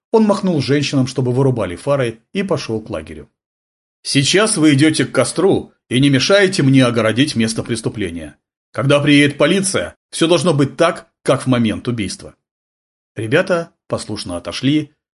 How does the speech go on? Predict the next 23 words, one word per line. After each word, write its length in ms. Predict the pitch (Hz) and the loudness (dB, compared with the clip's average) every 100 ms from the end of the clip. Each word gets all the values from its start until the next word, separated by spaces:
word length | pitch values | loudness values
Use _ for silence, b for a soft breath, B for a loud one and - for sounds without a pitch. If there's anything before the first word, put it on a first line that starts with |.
| _ - | _ -8
а 100 | 101 | -6
Стас 320 | - 202 214 | -2 -2 -2
взялся 380 | 135 131 131 - | 0 0 0 -2
втыкать 440 | - 107 95 90 | -8 -8 -6 -6
ветки 300 | 107 135 - | -2 -4 -4
в 80 | - | -10
песок. 480 | 123 - 71 - - _ _ _ _ _ _ - | -8 -8 -10 -16 -20 _ _ _ _ _ _ -8
Кристина 460 | 120 - - 180 | -6 -4 -2 -2
стояла 360 | 123 107 98 95 | -2 -4 -6 -6
рядом 240 | 92 90 | -10 -10
с 120 | 95 143 | -6 -2
ним, 340 | 160 156 - _ - | -2 -4 -10 _ -8
неподвижным 580 | 110 110 87 98 101 - | -8 -6 -8 -8 -12 -12
взглядом 600 | - 117 131 123 123 - - | -8 -2 -2 -2 -4 -10 -16
уставившись 800 | 113 - 87 85 78 - - - _ | -14 -12 -12 -14 -14 -16 -16 -20 _
на 120 | 90 | -14
труп. 320 | - 87 - - _ _ _ _ _ _ _ - | -14 -16 -20 -20 _ _ _ _ _ _ _ -14
Когда 300 | 127 117 117 | -6 -4 -4
Стас 260 | - 117 | -2 -2
закончил, 640 | 113 123 151 147 139 82 - _ _ | 0 -2 0 0 0 -6 -10 _ _
она 220 | - 143 165 | -2 2 2
молча 320 | 180 - 160 | 0 0 0
развернулась 800 | 139 127 113 131 131 117 - | 2 2 2 2 2 0 -8